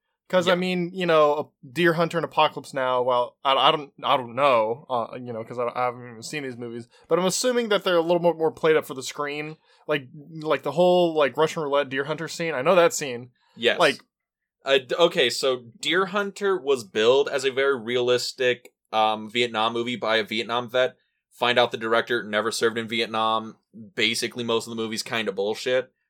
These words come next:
Speaker 2: It's a really good movie. I've
Speaker 1: Yeah.
Speaker 2: seen it. But it's really hinged on the fact that you have Robert De Niro, Meryl Streep, and Christopher Walken showing the fuck up for work that day.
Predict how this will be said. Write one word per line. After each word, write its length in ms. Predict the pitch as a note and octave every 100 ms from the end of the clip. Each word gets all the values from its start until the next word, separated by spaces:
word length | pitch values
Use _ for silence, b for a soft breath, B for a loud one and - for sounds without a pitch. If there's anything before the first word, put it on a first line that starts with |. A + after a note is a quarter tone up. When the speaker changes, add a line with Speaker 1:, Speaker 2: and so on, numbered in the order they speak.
| -
Speaker 2:
It's 140 | D3+
a 60 | D3+
really 200 | D#3+ C#3+
good 160 | G#2 G2
movie. 480 | A#2 F#3 C#4 D3
I've 100 | A2 E3
Speaker 1:
Yeah. 160 | E3+
Speaker 2:
seen 100 | A2
it. 240 | A#2+ A#2+ _ _ _ - D#3 D3+
But 360 | E3 D3 -
it's 340 | - D#3 - - D3
really 460 | C3+ D3 D3 C3+
hinged 240 | C3 C3 A#2+
on 80 |
the 80 | A#2+
fact 300 | - A#2+ A2
that 120 | A#2+
you 120 | A2 A2+
have 180 | G#2
Robert 280 | A2+ A2+ A2
De 60 | A2+
Niro, 240 | A2 G#2+
Meryl 280 | G#2+ G#2+ G#2+
Streep, 320 | - - A2
and 80 | G#2
Christopher 280 | G2 A2 - G#2
Walken 460 | A2 G#2+ G#2+ G#2
showing 380 | - - G#2+ G2+
the 80 | G2+
fuck 340 | - G#2+ -
up 240 | G#2+ G2 -
for 100 | -
work 300 | G2+ A2+ F#2+
that 220 | - G2 -
day. 240 | F#2+ -